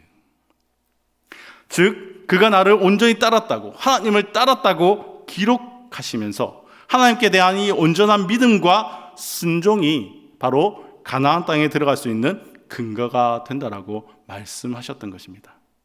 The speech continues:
그때로부터 시작된 이 사십 년간의 광야 생활, 그 광야 생활을 마친 후 이제 이스라엘 민족 출애굽 이 세대는 여호수아의 지도 아래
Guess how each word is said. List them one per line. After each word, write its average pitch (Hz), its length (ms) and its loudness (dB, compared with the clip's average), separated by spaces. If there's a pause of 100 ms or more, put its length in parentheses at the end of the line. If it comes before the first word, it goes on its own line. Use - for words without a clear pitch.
(840)
그때로부터 185 460 2
시작된 165 580 0 (240)
이 190 160 -6
사십 160 320 -4
년간의 143 480 0
광야 113 440 -10
생활, 107 340 -16 (1200)
그 208 140 2
광야 190 280 4
생활을 202 300 2
마친 190 320 2
후 214 260 2 (160)
이제 156 240 2
이스라엘 170 480 2
민족 156 720 0
출애굽 175 460 2
이 131 40 -2
세대는 123 560 -2 (320)
여호수아의 160 600 0
지도 - 280 -4
아래 98 280 -10